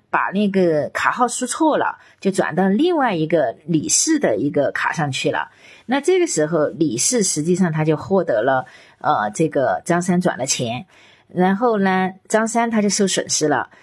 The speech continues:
而且呢，就是说，李四他获得这个钱，他实际上是没有法律依据的。那么这种情形呢，就是叫不当得利。那如果，嗯，张三找到李四，李四不还的话，那么他向法院起诉，以不当得利起诉的话，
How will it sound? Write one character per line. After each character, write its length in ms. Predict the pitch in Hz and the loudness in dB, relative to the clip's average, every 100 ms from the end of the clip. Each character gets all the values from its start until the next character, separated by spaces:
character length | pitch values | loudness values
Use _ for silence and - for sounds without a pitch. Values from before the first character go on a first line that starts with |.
| - - | -16 -2
而 220 | 185 254 | -2 0
且 240 | - 202 | 0 0
呢， 160 | 160 175 | 0 0
就 120 | 190 | 2
是 140 | 196 | 2
说， 280 | 190 185 185 - | 2 2 0 2
李 240 | 185 170 | 2 2
四 280 | - - 269 | 0 0 0
他 180 | 226 226 | 0 -4
获 280 | - 339 | 0 0
得 140 | 170 151 | 2 0
这 120 | 170 | 2
个 100 | 170 | 0
钱， 320 | - 143 135 | -2 -4 -4
他 100 | 139 | -2
实 160 | 180 156 | -4 -2
际 100 | 175 | 0
上 100 | 196 | 2
是 80 | 185 | 2
没 100 | 165 | 2
有 120 | 180 | 2
法 200 | 135 - - | 0 -4 -2
律 80 | |
依 200 | 143 151 | 0 0
据 200 | 175 190 | -2 -2
的。 220 | 135 90 - - _ | -2 -2 -8 -20 _
那 100 | 196 | 0
么 80 | 196 | 0
这 160 | 202 349 | 2 0
种 120 | 190 | 0
情 260 | - 139 | -2 -2
形 180 | 156 139 | -2 -2
呢， 160 | 135 139 - _ | -2 -4 -8 _
就 140 | - 160 | -4 0
是 280 | 160 131 - | 0 0 0
叫 200 | 151 135 | -2 -2
不 160 | 135 | -2
当 180 | 143 143 | -2 -2
得 160 | 135 143 | -2 -2
利。 300 | 151 139 - _ _ - | 0 -2 -4 _ _ -2
那 240 | 180 175 | 0 0
如 240 | 160 175 | 2 0
果， 320 | 208 170 117 104 107 _ - | 2 0 0 -4 -20 _ -6
嗯， 200 | 160 147 | -4 -2
张 180 | 170 175 | 0 0
三 120 | 180 | 0
找 120 | 156 | 0
到 100 | 123 | 0
李 160 | 131 95 | -2 -4
四， 220 | - 143 | -2 -2
李 180 | 131 101 | -2 -4
四 160 | - | -6
不 100 | 151 | -4
还 300 | 147 147 - | -2 -2 -2
的 80 | 147 | -4
话， 260 | 170 147 87 | 0 -2 -2
那 80 | 151 | -4
么 120 | 131 | -4
他 140 | 135 | -2
向 180 | 143 147 | -2 -2
法 180 | 135 - | -2 -4
院 120 | 143 | -4
起 220 | 139 - | -4 -4
诉， 200 | - 160 | -2 -2
以 140 | 135 127 | -2 -4
不 160 | - | -6
当 160 | 143 151 | -4 -2
得 140 | 139 | -2
利 140 | 131 151 | 0 0
起 200 | - - | -2 -8
诉 240 | - 190 | -4 -2
的 120 | 170 - | -2 -2
话， 260 | 160 127 | -2 -2